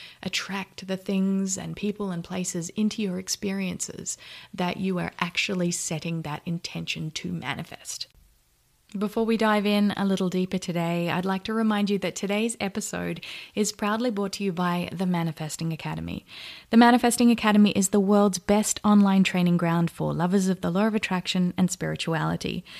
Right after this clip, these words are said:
It teaches you how to play with the energy of the universe to create the life of your wildest dreams. You'll also gain exclusive access to our incredible Soul Tribe community to help support you on your journey.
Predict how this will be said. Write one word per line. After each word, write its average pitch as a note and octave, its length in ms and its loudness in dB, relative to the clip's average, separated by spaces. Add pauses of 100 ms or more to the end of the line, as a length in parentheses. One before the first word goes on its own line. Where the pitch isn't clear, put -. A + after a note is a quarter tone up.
(240)
It B3 120 0
teaches D4+ 340 2
you C#4+ 80 4
how A3+ 200 2
to A3 60 4
play G3 400 2
with F#3 160 4
the F#3 140 0
energy F3 340 4
of D#3 100 -4
the E3 60 0
universe D#3+ 540 -2
to - 100 -4
create F#3+ 640 -2
the F3+ 120 -2
life E3+ 320 -2
of F#3 100 -2
your F3 140 0
wildest D3+ 460 -4
dreams. - 420 -6 (360)
You'll G#3 140 4
also G3 320 4
gain F3+ 260 4
exclusive F3+ 600 0
access - 520 -2
to F#3 220 4
our F3 160 2
incredible G3 600 2
Soul G#3 380 -2
Tribe F#3 320 -4
community E3 580 0 (320)
to G#3 80 0
help F#3 240 -2
support E3 400 0
you E3 140 -2
on E3 120 -4
your D#3 120 -4
journey. B2+ 460 -4